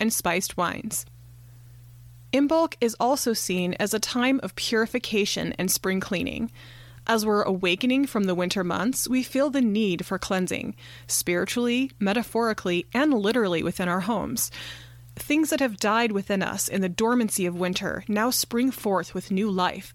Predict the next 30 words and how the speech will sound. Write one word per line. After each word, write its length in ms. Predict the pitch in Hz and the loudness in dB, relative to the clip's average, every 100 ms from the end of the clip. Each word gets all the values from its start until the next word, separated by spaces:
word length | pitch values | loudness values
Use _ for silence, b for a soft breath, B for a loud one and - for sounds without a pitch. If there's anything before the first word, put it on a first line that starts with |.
| - | -4
as 140 | 196 | -2
the 80 | 220 | -2
plants 480 | - - 294 311 - | -6 -2 0 2 -2
spring 300 | - 180 170 | -2 -2 -2
forth 340 | - 175 180 | -2 -2 0
with 160 | 190 202 | -2 0
new 160 | 175 | 0
life 340 | 170 160 180 - | 2 0 0 -2
and 180 | 214 214 | -2 0
shed 320 | - 185 180 | 0 2 0
the 140 | 190 202 | 0 -2
death 360 | 160 175 - - | -2 -2 -6 -4
of 140 | 190 | -2
winter. 460 | 175 160 - 143 - B B B B B B B | -2 -2 -4 -6 -6 B B B B B B B
Decluttering, 880 | 202 233 220 - 185 190 214 262 294 - | 0 2 2 0 0 2 2 0 0 -4
deep 260 | 185 190 - | -2 -2 -2
cleaning, 480 | - 247 196 185 | 0 2 2 0
and 160 | 190 196 | 0 0
donations 560 | 214 214 233 - 302 - | 2 2 0 2 -2 -2
to 100 | 214 | -4
the 100 | 196 | 0
less 240 | 190 - | 0 0
fortunate 480 | - 269 - 180 165 - | -2 -2 0 -4 -4 -2
are 120 | 202 | -2
common 540 | - - 226 180 175 - | -2 0 0 0 -2 -2
during 240 | 175 180 | -2 -2
this 160 | 180 - | -2 -2
time 200 | 196 170 | -2 -2
of 120 | 175 | -2
year. 260 | 73 - | -4 -6